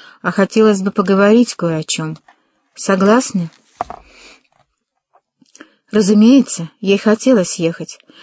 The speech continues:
Отец будет отдыхать до пяти, и более подходящий час трудно было выбрать.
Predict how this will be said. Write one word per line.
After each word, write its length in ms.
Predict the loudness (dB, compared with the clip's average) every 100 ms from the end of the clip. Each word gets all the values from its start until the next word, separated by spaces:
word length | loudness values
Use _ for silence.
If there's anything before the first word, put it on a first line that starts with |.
| -20 -6
Отец 380 | -2 0 0
будет 300 | 2 2 2
отдыхать 580 | 0 0 0 2 0 -2
до 100 | -4
пяти, 480 | 0 0 -2 -6 -8 -10 _ _ _ -6
и 160 | -2
более 320 | 0 2 2
подходящий 640 | 0 -4 -2 0 0 0 -4
час 320 | 0 0 0
трудно 400 | -4 -6 -2 0
было 320 | 0 0 -2 -6
выбрать. 560 | -8 -8 -8 -14 -16